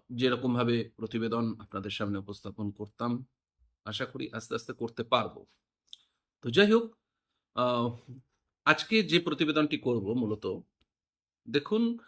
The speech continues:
আমি দুটি আসন নিয়ে আজকে, আহ, বলবো। আহ, সেটি হচ্ছে, আহ, একটি শ্রীরামপুর লোকসভা কেন্দ্র এবং আরেকটি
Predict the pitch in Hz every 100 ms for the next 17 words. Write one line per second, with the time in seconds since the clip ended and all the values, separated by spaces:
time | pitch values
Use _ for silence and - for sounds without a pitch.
0 | - - - _ - 190 170 185 226 156
1 | - 190 185 160 123 - 156 180 - _
2 | _ - 123 117 110 - 147 165 123 104
3 | 190 - _ _ _ _ - 120 147 165
4 | 165 180 180 160 - _ - - - 147
5 | 147 - 180 180 165 - _ _ _ -
6 | 143 147 156 180 165 165 190 175 180 190
7 | 196 262 185 143 143 135 143 -